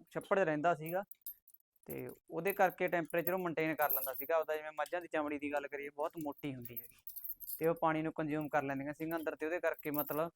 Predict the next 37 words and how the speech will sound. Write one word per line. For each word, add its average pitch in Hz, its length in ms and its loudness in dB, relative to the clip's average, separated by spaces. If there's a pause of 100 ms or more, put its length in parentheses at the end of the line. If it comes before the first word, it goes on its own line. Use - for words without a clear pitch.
(600)
ਪਸ਼ੂ 180 240 0
ਰਹਿ 185 160 8
ਜਾਂਦੇ 151 240 0
ਸੀਗੇ, 135 280 -10 (340)
ਠੀਕ 151 160 -6
ਆ, 165 120 -4
ਤੇ 165 220 -4
ਤੋਰਾ 185 320 8
ਫੇਰਾ 180 200 4
ਵੀ 190 100 2
ਕਰਦੇ 170 240 4
ਸੀ। 165 80 -2
ਬਾਕੀ 165 280 0
ਹੁਣ 160 140 0
ਆਪਾਂ 156 280 0 (460)
ਜ਼ਿਆਦਾਤਰ 156 340 4
ਬੰਨ੍ਹ 147 260 0
ਕੇ 175 100 0
ਰੱਖਦੇ 147 300 0
ਹੈਗੇ, 139 200 -10 (260)
ਉਹਦੇ 160 200 -2
ਨਾਲ 170 120 2
ਵੀ 175 60 0
ਫਰਕ - 280 -2
ਪੈਂਦਾ 127 260 -6
ਹੈਗਾ। 123 180 -10 (540)
ਤੇ 143 380 -2
ਉਦੋਂ 185 260 4
ਬਾਅਦ 208 160 8
ਜੇ 208 60 6
ਆਪਾਂ 196 280 4
ਕਰੀਏ 185 280 4
ਵੀ 185 100 4
ਪ੍ਰੋਡਕਸ਼ਨ, 175 500 4
ਦੁੱਧ 170 180 0
ਦੀ 202 100 2
ਪ੍ਰੋਡਕਸ਼ਨ 170 600 2